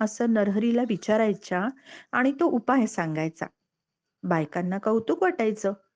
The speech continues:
काही बायकांनी नरहरीच्या सांगण्याप्रमाणे उपाय केले, सांगण्याप्रमाणे उपाय केले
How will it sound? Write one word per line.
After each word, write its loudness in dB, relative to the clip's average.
काही 4
बायकांनी 2
नरहरीच्या 0
सांगण्याप्रमाणे -2
उपाय 0
केले, -2
सांगण्याप्रमाणे 0
उपाय 0
केले 2